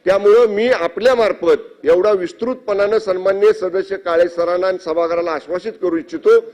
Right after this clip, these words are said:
की कुठल्याही परिस्थितीमध्ये जो शब्द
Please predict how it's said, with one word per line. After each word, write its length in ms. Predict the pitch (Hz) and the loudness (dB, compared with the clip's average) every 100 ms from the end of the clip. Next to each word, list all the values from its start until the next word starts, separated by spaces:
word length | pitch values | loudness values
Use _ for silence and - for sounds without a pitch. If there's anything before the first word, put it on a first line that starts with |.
| - _ - | -20 _ -10
की 80 | 190 | -8
कुठल्याही 520 | - 175 175 254 285 | -6 -8 -2 0 2
परिस्थितीमध्ये 840 | 277 247 240 226 226 214 190 151 - - _ _ - | 0 -2 -2 -8 -4 2 2 2 -2 -14 _ _ 0
जो 80 | 214 262 | 4 4
शब्द 320 | - 233 190 | 4 0 2